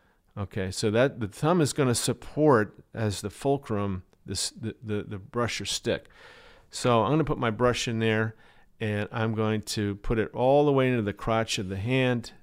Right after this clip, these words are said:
when the thumb's opened up, and I'm gonna close the thumb on it,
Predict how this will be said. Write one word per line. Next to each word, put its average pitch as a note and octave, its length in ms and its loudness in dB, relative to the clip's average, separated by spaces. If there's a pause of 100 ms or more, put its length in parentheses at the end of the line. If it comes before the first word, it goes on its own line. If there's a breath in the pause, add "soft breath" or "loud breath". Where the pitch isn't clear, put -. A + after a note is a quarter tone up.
(180)
when A2 200 -6
the F2+ 60 -8
thumb's B2+ 360 0
opened A#2 380 0
up, D3 260 2 (560 soft breath)
and A2 140 0
I'm G#2+ 100 2
gonna G2+ 160 -2
close B2+ 380 -2
the G#2 100 -6
thumb C3 340 2
on B2+ 140 4
it, B2+ 180 0